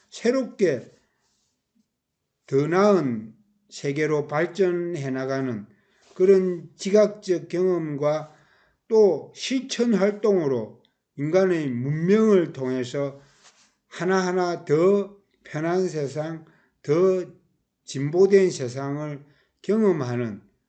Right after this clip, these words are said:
그런 지향성이 내재되어 있기 때문에 항상 어떤 대상을 향해 존재하는 그런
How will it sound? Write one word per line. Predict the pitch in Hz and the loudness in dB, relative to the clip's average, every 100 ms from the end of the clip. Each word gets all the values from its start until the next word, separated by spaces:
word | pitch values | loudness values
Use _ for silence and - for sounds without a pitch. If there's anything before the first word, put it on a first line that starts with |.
| _ _ _ _ | _ _ _ _
그런 | 190 202 196 185 | 4 4 4 -2
지향성이 | - 185 190 196 208 202 - 165 175 185 175 - _ _ | -4 2 2 2 0 -4 -4 -2 0 0 -4 -14 _ _
내재되어 | 120 127 147 180 185 180 | -4 -2 2 4 6 6
있기 | 175 160 143 | 4 -4 -6
때문에 | 131 120 143 139 104 _ _ _ _ _ _ _ _ | -6 -4 -6 -8 -10 _ _ _ _ _ _ _ _
항상 | - 240 233 214 233 226 202 | -6 -4 -2 -2 -2 -4 -6
어떤 | 233 - 202 160 | -8 0 2 2
대상을 | 139 135 131 190 202 202 196 180 - _ _ - | -4 -6 -4 -2 0 2 0 -4 -10 _ _ -18
향해 | - 160 196 208 | -8 -2 0 0
존재하는 | 202 127 131 151 143 151 147 107 - _ _ _ _ _ | -2 -6 -6 -6 -8 -6 -8 -8 -14 _ _ _ _ _
그런 | - 190 190 185 165 | 2 4 4 2 -6